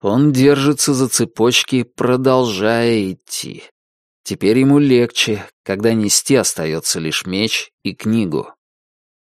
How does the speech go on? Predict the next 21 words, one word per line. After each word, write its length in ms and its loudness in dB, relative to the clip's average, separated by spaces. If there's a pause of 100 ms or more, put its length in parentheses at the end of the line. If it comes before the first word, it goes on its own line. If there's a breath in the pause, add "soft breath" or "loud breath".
(560)
Хорошо 500 2
бы 140 2
Дариан 480 4
на 140 4
самом 640 0
деле 300 2
был 240 -2
здесь. 580 -2 (380 soft breath)
Ему 260 2
хочется 540 2
этого 280 4
даже 300 4
больше, 520 0
чем 280 -4
знать, 440 0
в 80 -8
какую 360 0
сторону 460 2
направить 540 0
следующий 680 0
шаг. 540 -4